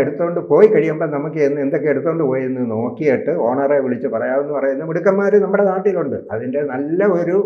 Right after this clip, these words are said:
ഉദാഹരണമാണിത്. അവര് ഭാവിയിൽ ഇറങ്ങിപ്പോവുക, ഇറങ്ങിപ്പോകാതിരിക്കുക, എന്തും ആയിക്കൊള്ളട്ടെ, നിങ്ങൾ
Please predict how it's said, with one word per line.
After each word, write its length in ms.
ഉദാഹരണമാണിത്. 840
അവര് 280
ഭാവിയിൽ 540
ഇറങ്ങിപ്പോവുക, 440
ഇറങ്ങിപ്പോകാതിരിക്കുക, 720
എന്തും 440
ആയിക്കൊള്ളട്ടെ, 680
നിങ്ങൾ 300